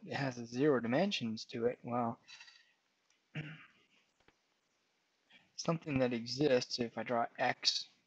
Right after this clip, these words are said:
Y, and Z for you here, something that has zero dimensions would only exist in one point in space. <clears throat> One point.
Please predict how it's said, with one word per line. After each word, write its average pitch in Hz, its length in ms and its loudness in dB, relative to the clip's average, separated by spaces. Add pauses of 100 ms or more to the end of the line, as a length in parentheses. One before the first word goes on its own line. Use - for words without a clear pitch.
(140)
Y, 120 540 -2 (640)
and 113 240 -6
Z 165 300 2
for 123 220 -4
you 123 120 -4
here, 127 240 -4
something 233 300 -2
that 131 100 -2
has 117 120 -10
zero 185 240 4
dimensions 143 460 0
would 139 100 0
only 294 260 0
exist 143 420 -2
in 123 180 -2
one 156 280 0
point - 340 0 (960)
in 127 120 -10
space. - 560 -2 (600)
<clears throat> - 280 -14
One 160 220 0
point. - 380 -4